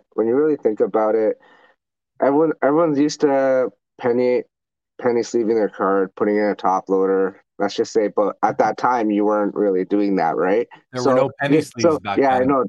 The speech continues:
Speaker 1: I know. So, so what I'm saying is you'll have that top loader. He's like, "Man, this thing's freaking twice the size of my regular card." He's like, "Where am I gonna put this thing?" <laughs> Right? So probably got a lot of backlash. Like, "Okay, well, we're not gonna do that again," right?
Speaker 2: Exactly.
Speaker 1: That's just, that's just my thought.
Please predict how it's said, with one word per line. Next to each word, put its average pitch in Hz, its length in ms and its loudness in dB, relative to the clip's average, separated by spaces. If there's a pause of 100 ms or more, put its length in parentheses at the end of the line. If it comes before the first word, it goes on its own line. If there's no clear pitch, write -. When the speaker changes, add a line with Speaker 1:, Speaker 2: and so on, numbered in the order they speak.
(140)
Speaker 1:
I 120 140 0
know. 123 220 2
So, 113 280 0
so 139 140 0
what 139 140 2
I'm 139 120 0
saying 156 300 2
is 143 100 0
you'll 135 160 0
have 139 160 0
that 127 160 0
top 151 340 0
loader. 127 200 2
He's 127 100 0
like, 208 220 0 (300)
"Man, 110 240 0
this 101 140 -2
thing's 117 220 -4
freaking 135 320 0
twice 117 280 -2
the 120 80 -2
size 117 340 0
of 110 80 0
my 107 140 2
regular 117 420 0
card." 92 360 0
He's 95 100 -2
like, 101 120 -2
"Where 120 100 2
am 131 60 0
I 131 80 0
gonna 123 200 0
put - 200 -2
this 143 200 -2
thing?" - 320 0 (200)
<laughs> - 220 -16
Right? 254 180 0 (920)
So 120 240 0
probably 117 300 2
got 113 180 4
a 110 40 2
lot 110 140 2
of 107 160 0
backlash. 98 560 0
Like, 104 300 2
"Okay, 156 180 2
well, 123 180 4
we're 120 120 4
not 135 160 2
gonna 135 120 2
do 113 120 4
that 113 200 4
again," 90 360 0 (120)
right? 104 380 0 (880)
Speaker 2:
Exactly. 107 380 -4
Speaker 1:
That's 160 220 0
just, - 120 -6
that's - 160 0
just 151 160 0
my 101 160 2
thought. 78 320 -2